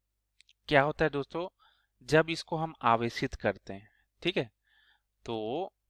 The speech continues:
मैं मान लो इसको धन आवेश दे देता हूँ, ठीक है। तो देखिए दोस्तों, जब किसी भी, अ, वस्तु को, है ना, जब आवेशित किया जाता है तो होता क्या है दोस्तों,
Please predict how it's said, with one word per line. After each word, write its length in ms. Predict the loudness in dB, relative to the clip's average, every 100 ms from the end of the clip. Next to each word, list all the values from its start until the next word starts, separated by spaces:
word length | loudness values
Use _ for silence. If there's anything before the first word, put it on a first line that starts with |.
| _ _ -8
मैं 220 | 0 0
मान 220 | 0 -4
लो 160 | -2 -4
इसको 280 | -6 -8 -10
धन 340 | -6 -2 -2 -2
आवेश 320 | -4 -2 -4
दे 160 | -4 -4
देता 240 | -4 -6
हूँ, 160 | -10 -12 _ _ _ _
ठीक 200 | -6 -4
है। 80 | -4 -6 _ _ _ _ _ _ -8
तो 120 | -4
देखिए 340 | 0 0 0
दोस्तों, 280 | -4 -4 -8 -10
जब 160 | -4 -4 -4
किसी 300 | -8 -6 -6
भी, 440 | -6 -6 -6 -4 -6
अ, 180 | -4 0 0 0
वस्तु 500 | -2 -2 -6 -8 -8 -6
को, 200 | -8 -8 -6
है 160 | -6
ना, 100 | -4
जब 180 | -4 -6 -6 0
आवेशित 540 | 2 2 0 -6 -8
किया 260 | -4 2 4
जाता 260 | 4 0 -2
है 40 |
तो 140 | -6 -8
होता 300 | -10 -2 -2
क्या 180 | 2 0
है 80 | 0
दोस्तों, 340 | -6 -12 -20